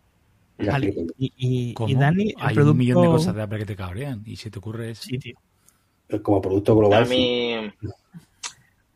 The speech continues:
Speaker 1: Luego son
Speaker 4: el
Speaker 1: detallitos
Speaker 4: producto
Speaker 1: muy
Speaker 4: más,
Speaker 1: chiquitos.
Speaker 4: Producto más odiado de Apple por mi parte, eh, me está costando mucho, eh, pensar en qué producto es, pero los que más me escuecen,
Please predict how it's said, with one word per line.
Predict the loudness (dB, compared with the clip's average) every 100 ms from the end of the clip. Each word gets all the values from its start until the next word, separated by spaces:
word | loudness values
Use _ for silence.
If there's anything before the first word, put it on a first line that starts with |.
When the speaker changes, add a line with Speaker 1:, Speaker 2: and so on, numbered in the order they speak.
| _ -12
Speaker 1:
Luego | -4 0
son | 4
Speaker 4:
el | 4
Speaker 1:
detallitos | 4 4 2
Speaker 4:
producto | 4 4
Speaker 1:
muy | 6
Speaker 4:
más, | 4 2
Speaker 1:
chiquitos. | -4 -8 _ _ _ _ _ _ _ _ _ _ _ _ _
Speaker 4:
Producto | -10 -6 -2 0
más | 0 0
odiado | 0 2 4 2
de | 2
Apple | 2 0 -2 -4
por | -6 -6
mi | -6
parte, | -4 -4 -2 -2 -2 -2
eh, | -2 0 0
me | 0 -2 -4
está | -4 -6
costando | -4 -6 -8 -10 -10
mucho, | -10 -6 -2 2 4 4 2 0 -4 -6
eh, | -4 -4 -6 -8
pensar | -12 -10 -8
en | -8
qué | -10 -10
producto | -8 -8 -2 0
es, | 0 -4 _ _ _ _ _ _ _ _
pero | -4 0 0
los | 0 -2
que | -4 -4
más | -2 -2
me | -4 -2 0 2 0
escuecen, | -4 -2 -2 -2 -4 -4